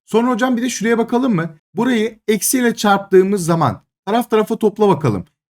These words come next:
Eksi iki x y dediğimiz ifade sıfır. Yani x çarpı y sıfır mı? Evet. O zaman hocam buradan neyi anladım biliyor musun? Ya x ya y, ikisinden biri sıfır olacak. O zaman y sıfırsa x iki ya da x sıfırsa y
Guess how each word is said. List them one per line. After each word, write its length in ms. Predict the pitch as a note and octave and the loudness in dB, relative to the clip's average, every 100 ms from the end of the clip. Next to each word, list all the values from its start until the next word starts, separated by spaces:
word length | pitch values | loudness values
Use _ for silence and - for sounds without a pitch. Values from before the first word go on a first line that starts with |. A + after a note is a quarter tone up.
| - | -4
Eksi 340 | D3+ D#3 G#3+ | -4 -2 -4
iki 280 | G3+ A#3+ A3 | -4 -2 -4
x 200 | F#3+ - | -4 0
y 160 | G3+ | 2
dediğimiz 360 | G3 F#3 G3 F3+ | 2 0 -2 -2
ifade 360 | F#3 G3+ F#3 F#3+ | -2 0 0 0
sıfır. 500 | - F#3+ F#3+ G3 - _ | -2 2 2 0 -6 _
Yani 340 | A#2+ D#3 F#3 | -2 0 0
x 220 | F#3+ G3 - | -2 -8 -4
çarpı 360 | G#3 G3 F#3+ | -2 -2 -2
y 160 | F#3+ G3 | 0 0
sıfır 340 | - A#3 A3+ | 0 -2 0
mı? 280 | F#3 E3 - _ _ _ | 0 0 -4 _ _ _
Evet. 420 | D3 B2+ A2+ G#2 - _ _ | -2 0 0 -2 -8 _ _
O 100 | - | -6
zaman 260 | E3 G#3 G3+ | -2 0 2
hocam 380 | G3 F#3+ G#3 E3 | 2 2 0 2
buradan 400 | F#3+ F#3 G3+ G3 | 0 2 2 2
neyi 200 | G3+ A3 | 2 2
anladım 360 | G#3 E3+ C3+ | 0 0 0
biliyor 180 | C3+ G3 | 0 0
musun? 360 | G#3+ - A2+ - _ _ _ | 0 0 -4 -4 _ _ _
Ya 160 | D#3 | -2
x 400 | A3+ A#3 A#3 - - - | 0 0 -2 -4 -8 -2
ya 160 | E3+ | 2
y, 200 | F#3 C#3+ | 4 4
ikisinden 600 | B2+ G3+ - - F#3 F3+ | 0 -6 -8 -2 0 0
biri 120 | F#3+ | 0
sıfır 280 | G3+ G3 D#3+ | -2 -2 0
olacak. 380 | A2+ F#2+ F2 D#2+ _ _ _ | -2 -2 -8 -12 _ _ _
O 60 | A2+ | -4
zaman 240 | C#3 E3 | 0 2
y 260 | F3 F3+ F#3 | 4 4 4
sıfırsa 460 | G#3 F#3 F#3+ G3 | 2 -2 -2 -2
x 360 | - F3+ D#3 - | -2 -4 -4 -4
iki 520 | D3+ C3 B2 E3 - _ _ _ | 0 4 4 2 -4 _ _ _
ya 180 | C#3 E3+ | 0 2
da 320 | F3 - - _ | 2 0 -10 _
x 200 | G#3 G#3+ | -2 0
sıfırsa 560 | - A3 G#3 F#3+ A#3+ | 0 0 0 0 0
y 380 | A#3+ F3+ G3 B3 | 2 4 4 -2